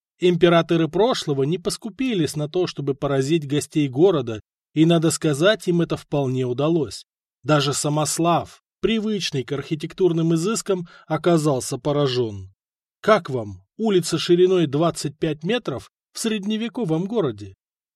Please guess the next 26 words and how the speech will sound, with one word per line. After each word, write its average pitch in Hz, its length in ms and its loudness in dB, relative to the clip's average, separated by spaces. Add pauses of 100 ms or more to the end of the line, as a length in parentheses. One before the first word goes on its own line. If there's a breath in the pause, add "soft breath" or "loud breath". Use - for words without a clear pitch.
(160)
А 185 120 6
население 185 640 6
под 175 220 -6
четыреста 180 600 -2
тысяч 175 500 -8
человек, 160 560 0 (300)
которое 160 460 2
не 180 140 4
могли 202 360 2
уменьшить 170 540 2
даже 139 280 0
регулярные 147 600 2
вспышки - 440 -8
чумы? 139 460 -4 (520)
А 165 160 4
здания 147 640 4
вдоль 151 320 2
всей 170 300 -2
улицы, 180 540 0 (200)
которые 160 420 6
выходили 165 460 2
вперёд 160 460 0
широченными 220 720 -4
портиками 196 680 -4
с 180 120 -6
колоннадой? 165 880 -2